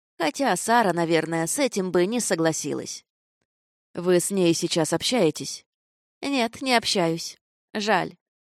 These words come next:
Я бы хотела знать, как у нее дела. На нее тогда много всего навалилось, а ведь она еще была такая молодая.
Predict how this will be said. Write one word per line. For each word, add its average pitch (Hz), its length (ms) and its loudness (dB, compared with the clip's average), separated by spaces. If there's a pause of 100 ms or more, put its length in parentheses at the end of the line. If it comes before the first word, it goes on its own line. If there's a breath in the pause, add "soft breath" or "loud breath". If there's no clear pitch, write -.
Я 285 220 4
бы 208 120 2
хотела 214 420 2
знать, 180 360 -2
как 165 180 2
у 175 40 0
нее 170 260 2
дела. 160 380 0 (500)
На 233 140 -2
нее 208 320 6
тогда 190 300 4
много 202 340 2
всего 170 300 2
навалилось, 180 680 2 (240)
а - 140 2
ведь 190 180 0
она 190 200 0
еще 180 260 -2
была 180 180 2
такая 208 420 0
молодая. 160 640 -2